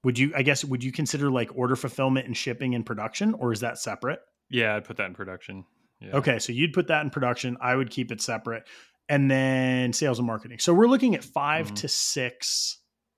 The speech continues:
Speaker 1: we're looking at five to six kind of elements.
Speaker 2: Mm-hmm.
Speaker 1: If you break down a month, you already have more elements than weeks.
Speaker 2: Yeah.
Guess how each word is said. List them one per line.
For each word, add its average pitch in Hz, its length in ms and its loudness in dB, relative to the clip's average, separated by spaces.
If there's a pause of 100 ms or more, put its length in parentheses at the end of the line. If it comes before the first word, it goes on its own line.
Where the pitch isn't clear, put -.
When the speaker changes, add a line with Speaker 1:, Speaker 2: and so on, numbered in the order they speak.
(800)
Speaker 1:
we're 143 140 4
looking 175 260 4
at 131 120 -6
five 147 380 2
to 170 80 0
six - 380 -2
kind 123 180 0
of 107 180 -6
elements. 101 500 -10 (580)
Speaker 2:
Mm-hmm. 104 260 -8 (560)
Speaker 1:
If - 120 -10
you 156 80 -2
break 156 300 4
down 185 160 4
a 175 40 2
month, 139 480 -2 (1600)
you 135 140 2
already 175 200 8
have 170 100 6
more 135 400 2
elements 123 420 0
than 104 220 -6
weeks. - 540 -8 (560)
Speaker 2:
Yeah. 98 260 -8